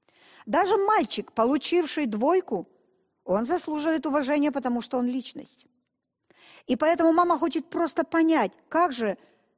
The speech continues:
этот мальчик попал в такое положение. И это делается через ключевое второе слово — диалог. Итак, уважение и диалог при этой модели —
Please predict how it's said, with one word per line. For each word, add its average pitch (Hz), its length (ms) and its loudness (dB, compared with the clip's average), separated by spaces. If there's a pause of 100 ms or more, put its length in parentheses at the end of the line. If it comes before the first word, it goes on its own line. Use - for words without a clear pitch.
(100)
этот 254 320 0
мальчик 294 440 0
попал 359 340 2
в - 60 -8
такое 330 300 0
положение. 269 640 0 (640)
И 247 60 2
это 370 400 2
делается 240 600 2
через 415 520 0 (200)
ключевое 294 500 2
второе 294 320 0
слово — 196 380 -4 (1080)
диалог. 220 840 -4 (1000)
Итак, 269 380 -2
уважение 285 760 4
и 302 220 0
диалог 226 760 2 (520)
при 320 240 4
этой 302 420 2
модели — 294 480 4